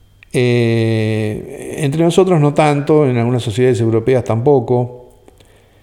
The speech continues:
De cualquier manera, eh, prevalece esta, esta cuestión de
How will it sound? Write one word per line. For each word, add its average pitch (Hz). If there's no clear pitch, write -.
De 139
cualquier 160
manera, 190
eh, 131
prevalece 143
esta, 139
esta 139
cuestión 147
de 110